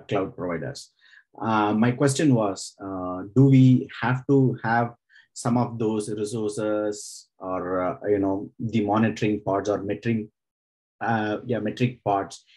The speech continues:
if we have anything to be created on those resource providers also,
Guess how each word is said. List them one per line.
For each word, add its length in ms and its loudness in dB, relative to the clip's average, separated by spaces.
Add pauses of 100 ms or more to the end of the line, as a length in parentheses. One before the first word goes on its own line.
(120)
if 160 -4
we 80 2
have 280 0
anything 460 4
to 80 0
be 140 4
created 800 -2 (680)
on 300 0
those 260 6
resource 320 0
providers 440 -4
also, 560 -4